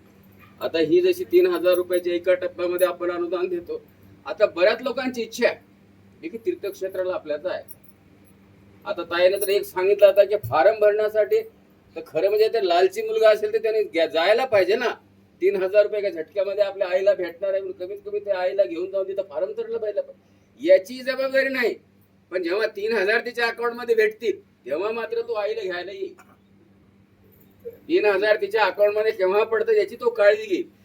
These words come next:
कारण फॉर्म भरण्यासाठी ती समाज कल्याण ऑफिसमध्ये गेल्यानंतर पडली काय,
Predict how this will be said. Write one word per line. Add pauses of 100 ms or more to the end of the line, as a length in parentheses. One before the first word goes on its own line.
(220)
कारण
फॉर्म
भरण्यासाठी
ती
समाज
कल्याण
ऑफिसमध्ये
गेल्यानंतर
पडली
काय,